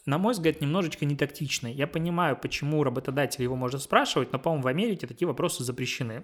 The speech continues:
Могу ошибаться. И вот, а, <laughs> у мужчин,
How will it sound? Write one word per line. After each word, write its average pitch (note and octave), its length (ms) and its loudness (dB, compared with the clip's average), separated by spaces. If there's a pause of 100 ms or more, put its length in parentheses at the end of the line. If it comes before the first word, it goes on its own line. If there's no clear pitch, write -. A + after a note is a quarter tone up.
Могу F3+ 440 0
ошибаться. - 520 -2 (500)
И G3 220 4
вот, F3+ 420 2
а, C#3 420 6 (100)
<laughs> - 120 2
у E3+ 40 2
мужчин, D#3+ 520 4